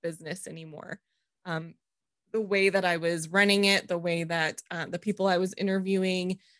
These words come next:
the, um, just, it just didn't fit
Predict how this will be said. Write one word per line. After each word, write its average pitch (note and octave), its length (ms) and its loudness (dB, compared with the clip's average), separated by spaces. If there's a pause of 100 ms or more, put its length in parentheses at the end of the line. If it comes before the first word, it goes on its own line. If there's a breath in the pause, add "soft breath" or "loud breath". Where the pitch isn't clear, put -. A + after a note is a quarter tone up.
(240 soft breath)
the, F3 600 0
um, D#3+ 640 -6 (1080)
just, - 320 -8
it A3 140 0
just G3 240 4
didn't A3 240 0
fit - 560 2